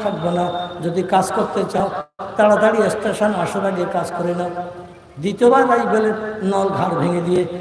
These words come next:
আবার একটা গুলি ঘুরে বিশ্বাস তার বুকের কাছে তাক করে যে আবার টিকা টেনেছে, মেশিন বলছে, "Not allowed।" জোরে বলুন একটু, সুবহানাল্লাহ। হুজুর বলল, "বাবা, কিসে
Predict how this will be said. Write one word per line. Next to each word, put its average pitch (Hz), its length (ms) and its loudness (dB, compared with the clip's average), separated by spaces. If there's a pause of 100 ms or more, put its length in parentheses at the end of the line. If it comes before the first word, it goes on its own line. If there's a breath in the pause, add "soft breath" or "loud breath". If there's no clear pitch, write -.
(120)
আবার 190 220 4
একটা 196 240 2
গুলি 202 320 0
ঘুরে 175 340 0 (280)
বিশ্বাস 220 640 -2 (200)
তার 214 120 2
বুকের 196 360 -2
কাছে 180 360 0 (480)
তাক 185 240 -2
করে 175 240 2 (280)
যে 175 160 0
আবার 175 220 4 (100)
টিকা 220 260 0
টেনেছে, 185 500 0 (320)
মেশিন 214 320 -2
বলছে, 214 240 2
"Not 185 140 0
allowed।" - 1900 -4
জোরে 185 260 2
বলুন 202 280 4
একটু, 180 260 0
সুবহানাল্লাহ। 170 760 0 (1300)
হুজুর 214 280 2
বলল, 233 300 4
"বাবা, 214 320 4
কিসে 208 360 -4